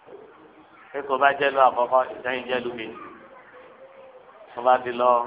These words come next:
ọjọ́ rẹ̀ tún já lọ wá àwọn ọmọ yìí. <laughs> Ẹ̀yin náà sá rẹ̀ ti gẹ́lẹ́ bíi ti Nabi Allah Ibrahim alayhi salatu wassalam.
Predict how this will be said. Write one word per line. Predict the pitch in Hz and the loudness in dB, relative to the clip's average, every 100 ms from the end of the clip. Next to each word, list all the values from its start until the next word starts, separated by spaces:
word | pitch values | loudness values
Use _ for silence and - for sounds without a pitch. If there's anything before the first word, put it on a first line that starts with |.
| 120 | -6
ọjọ́ | 120 123 127 127 | -10 -8 -6 -6
rẹ̀ | 123 113 | -6 -8
tún | 113 120 | -12 -2
já | 131 | 0
lọ | 127 120 | 2 2
wá | 120 | 4
àwọn | 117 113 | 4 2
ọmọ | 113 110 | -2 -6
yìí. | 98 - - - - - - - | -8 -14 -20 -20 -20 -20 -20 -14
<laughs> | 139 - - - - | -12 -12 -16 -20 -10
Ẹ̀yin | 120 139 | -6 0
náà | 151 139 | 2 6
sá | 143 | 6
rẹ̀ | 139 131 | 6 2
ti | 127 | -2
gẹ́lẹ́ | 135 139 139 | 0 0 0
bíi | 139 135 131 | -2 -6 -10
ti | 131 127 127 123 120 120 120 120 - - - | -10 -10 -8 -10 -10 -12 -14 -18 -20 -20 -20
Nabi | - 117 139 | -10 -6 -2
Allah | 131 131 | 0 0
Ibrahim | 120 120 117 120 120 | 0 -2 -2 -4 -4
alayhi | 117 117 113 | -4 -6 -8
salatu | 110 113 113 | -4 -4 -4
wassalam. | 107 - 113 120 | -10 -10 -4 -2